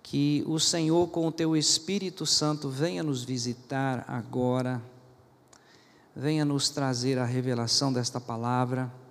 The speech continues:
e livra-nos, Senhor, agora do nosso coeficiente de inteligência, no sentido de querer entender com a lógica,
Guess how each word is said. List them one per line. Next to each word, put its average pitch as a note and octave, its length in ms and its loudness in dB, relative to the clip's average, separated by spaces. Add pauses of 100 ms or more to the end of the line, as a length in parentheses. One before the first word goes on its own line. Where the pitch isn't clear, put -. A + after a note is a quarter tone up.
(800)
e E3+ 140 0
livra-nos, E3 720 4
Senhor, C3+ 520 2 (140)
agora C3 760 2 (600)
do C3+ 180 0
nosso C#3+ 480 2
coeficiente D#3+ 1600 0
de C3 160 -4
inteligência, A#2+ 1160 -2 (1040)
no D#3 80 0
sentido F#3+ 480 4
de F3 120 0
querer F3+ 880 2
entender F#3 540 4
com F#3 200 0
a E3+ 60 4
lógica, C3+ 720 4